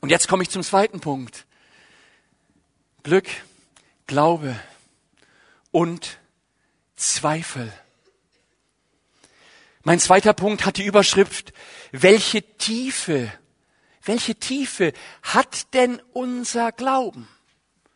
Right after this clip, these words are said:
So als Pfimi Bern oder mir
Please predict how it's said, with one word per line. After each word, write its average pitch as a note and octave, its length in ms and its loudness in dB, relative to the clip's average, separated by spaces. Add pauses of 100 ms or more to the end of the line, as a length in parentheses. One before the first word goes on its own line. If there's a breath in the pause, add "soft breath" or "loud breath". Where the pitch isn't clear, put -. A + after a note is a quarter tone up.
(380)
So - 220 -8
als F#3 300 -4
Pfimi F#3 480 -8
Bern C#3 520 -4 (1080)
oder D3+ 180 -4
mir E3 320 -2